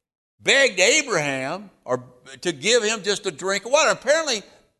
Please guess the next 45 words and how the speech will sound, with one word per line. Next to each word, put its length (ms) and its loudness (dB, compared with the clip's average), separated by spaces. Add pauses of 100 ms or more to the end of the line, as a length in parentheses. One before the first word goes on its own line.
(340)
he 160 -2
could 220 -4
see 340 2
to 80 0
the 160 2
other 200 2
side, 680 0 (520)
and 120 0
he 80 0
could 200 -4
talk 380 0
to 140 0
the 160 0
other 200 0
side, 300 2
but 140 -8
there 100 2
was 120 -8
a 60 -2
gulf 520 2
fixed 280 -4 (220)
between 640 -4
the 80 -2
two 260 -4
sides. 800 -2 (680)
And 120 -6
so 160 4
that's 340 0
where 220 -4
you 320 -6
went 300 -2
when 180 -10
you 180 -6
died. 720 -2 (600)
Well, 140 2
Jesus 460 0
was 240 2
a 180 0
man. 340 2
He 100 -2
was 220 -6
God 420 4
in 160 -4
the 100 0
flesh, 420 0